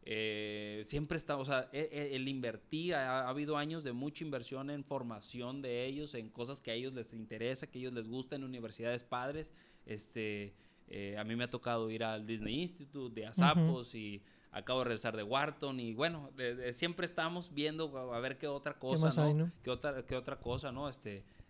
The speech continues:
Speaker 1: eh, eh, pe-, pero, pues, sí, la gente, o sea, yo no, mi inventario es mi gente, pues, y, y, pues, hay que cuidarlo, pues, ¿no? Hay que cuidarlo.
Speaker 2: <laughs> Sí, y, y, y cómo, pues, metiéndole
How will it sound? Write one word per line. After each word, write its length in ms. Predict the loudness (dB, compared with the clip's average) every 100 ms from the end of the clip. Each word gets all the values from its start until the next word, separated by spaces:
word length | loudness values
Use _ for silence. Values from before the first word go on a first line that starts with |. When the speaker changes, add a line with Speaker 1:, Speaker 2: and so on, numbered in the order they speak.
| -10
Speaker 1:
eh, 420 | -6 -4 -4 -4 -8 -12 -14
eh, 280 | -12 -12 -8
pe-, 140 | -8
pero, 300 | -4 -4 -4 -4
pues, 120 | -4
sí, 140 | -4
la 140 | -4 -4
gente, 360 | -4 -4 -4
o 80 | -2
sea, 240 | 0 -2 -4 -12 -20 -20 -20 -20 -20 -18 -14 -4
yo 160 | 0
no, 100 | 0 0
mi 140 | -2 0
inventario 460 | 2 0 0 0 0
es 60 |
mi 100 | -2 0
gente, 360 | 2 2 -2
pues, 300 | -4 -4 -4
y, 40 | -4 -4 -6
y, 240 | -8 -8 -8 -8
pues, 260 | -8 -8 -16 -16 -10 -2
hay 140 | -2
que 120 | -2
cuidarlo, 440 | 0 8 10 12 12 12
pues, 140 | 12
¿no? 140 | 10
Hay 100 | 6
que 120 | 2 0
cuidarlo. 460 | 2 2 2 -2 -6
Speaker 2:
<laughs> 60 | -8 -8 -8 -10 -10
Sí, 160 | 2 4
y, 480 | 8 8 8 8 8
y, 40 |
y 40 | 10
cómo, 300 | 12 12 12
pues, 280 | 10 8 6
metiéndole 920 | 8 8 8 8 10 8 8 4 -2